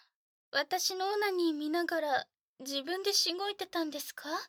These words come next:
<laughs> やらしい。じゃあ今度はそのギンギンのおちんちんを私の穴にも入れてください。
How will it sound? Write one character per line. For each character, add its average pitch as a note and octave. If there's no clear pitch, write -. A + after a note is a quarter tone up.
<laughs> G#4+
や B3+
ら B3+
し D#4+
い。 -
じ D4
ゃ D4+
あ C4+
今 F#4+
度 E4
は C#4
そ C4
の A#3+
ギ A#3
ン D4
ギ D4
ン C#4+
の D4
お D4
ち D#4
ん D#4
ち D4+
ん C4+
を -
私 F4
の F4+
穴 G4
に G4+
も E4
入 C#4
れ D#4+
て E4
く -
だ F4+
さ F#4+
い。 -